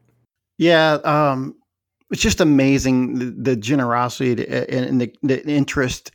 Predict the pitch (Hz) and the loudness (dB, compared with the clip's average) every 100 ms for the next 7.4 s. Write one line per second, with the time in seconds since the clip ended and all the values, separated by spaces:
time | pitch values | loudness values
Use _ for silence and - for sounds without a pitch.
0 | - 139 131 - 135 - 139 - 151 151 | -10 -6 -6 -8 -14 -10 -6 -2 0 0
1 | 135 113 139 - 147 113 139 131 120 117 | 0 -2 -4 0 -2 0 -2 2 0 0
2 | 127 107 - 151 151 147 135 113 143 143 | -2 -2 -2 -2 0 0 2 2 2 2
3 | - 139 139 127 135 127 117 120 127 127 | 0 -2 0 0 2 0 0 -4 -2 -2
4 | 123 143 131 - 151 147 123 - 139 170 | -4 -4 -4 -2 -2 -2 -4 -4 -2 -2
5 | 156 123 110 139 156 117 113 135 - - | -2 -2 -4 -2 -2 -4 -4 -4 -2 0
6 | 151 156 151 147 147 151 143 151 - - | 2 4 2 0 -2 -6 -2 -4 -2 0
7 | 143 139 131 | 2 2 0